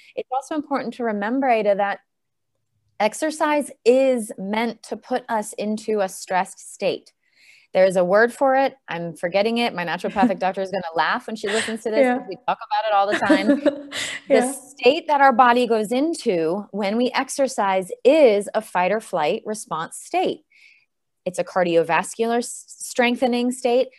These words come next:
Speaker 1: It's a muscle strengthening state, but we are in a central nervous response of fight or flight. We
Speaker 2: Yeah.
Speaker 1: cannot live there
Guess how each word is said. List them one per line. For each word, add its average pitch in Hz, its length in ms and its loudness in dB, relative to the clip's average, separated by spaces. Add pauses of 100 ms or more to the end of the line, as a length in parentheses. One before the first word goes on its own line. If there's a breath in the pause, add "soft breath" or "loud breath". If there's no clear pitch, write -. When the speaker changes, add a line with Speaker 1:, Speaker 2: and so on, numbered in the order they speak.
(220 soft breath)
Speaker 1:
It's 190 240 -4
a 185 140 -2
muscle 185 480 -2
strengthening 240 580 -4
state, 233 380 0 (240)
but 196 160 4
we 214 160 4
are 240 100 6
in 254 520 0 (380)
a 208 60 -6
central 208 400 0
nervous 208 340 -2
response 180 420 -6
of 185 160 -6
fight 151 180 -4
or 165 100 -2
flight. 277 320 0 (240)
We 240 80 -2
Speaker 2:
Yeah. 226 140 -2
Speaker 1:
cannot 254 380 0
live 302 320 -4
there 175 360 2